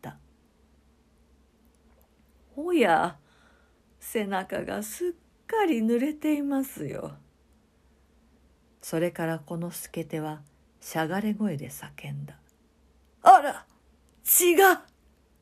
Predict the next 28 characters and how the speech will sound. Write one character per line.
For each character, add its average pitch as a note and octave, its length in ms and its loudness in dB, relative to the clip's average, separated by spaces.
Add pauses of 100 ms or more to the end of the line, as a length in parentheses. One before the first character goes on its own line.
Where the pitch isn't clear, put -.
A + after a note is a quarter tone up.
(2750)
溶 A3 180 0
い G#3+ 80 0
た E3+ 120 -4
斑 D#3+ 320 -6
点 E3 240 -6
の C#3+ 100 -4
中 C#3+ 280 -4
か C#3 140 -12
ら B2+ 100 -8
床 C3 320 -10
に D#3 160 -10
落 D#3+ 180 -12
ち - 60 -16
た C#3 140 -8
も C3+ 160 -10
の C#3+ 160 -8
は、 C3 200 -12 (920)
血 - 200 -6
に D#3+ 160 -2
染 E3 200 -8
み D#3+ 140 -4
た D3 160 -8
子 C#3+ 160 -6
供 D#3+ 260 -6
の D#3 160 -10
着 - 160 -14
物 C#3+ 320 -2
で、 C#3+ 220 -8